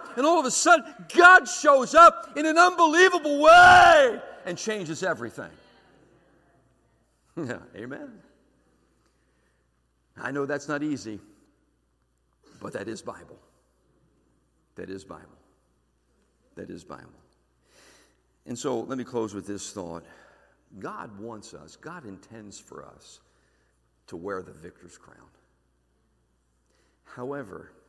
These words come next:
you need to know, it doesn't come at bargain prices. I think it was General Eisenhower who said, "There is no victory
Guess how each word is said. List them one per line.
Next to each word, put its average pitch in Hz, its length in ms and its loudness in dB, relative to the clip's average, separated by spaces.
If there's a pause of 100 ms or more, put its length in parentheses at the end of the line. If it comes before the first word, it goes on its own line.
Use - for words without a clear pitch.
(640)
you 104 120 -16
need 123 160 -14
to 113 80 -16
know, 98 340 -20 (1160)
it 95 120 -18
doesn't 120 300 -16
come 120 220 -20
at 87 160 -18
bargain 85 400 -18
prices. - 720 -20 (1500)
I 104 40 -16
think 147 100 -12
it 131 40 -12
was 110 120 -16
General 127 400 -14 (120)
Eisenhower 92 720 -18
who 85 140 -20
said, 80 600 -18 (220)
"There 113 200 -12
is 160 160 -14
no 113 120 -12
victory 90 680 -20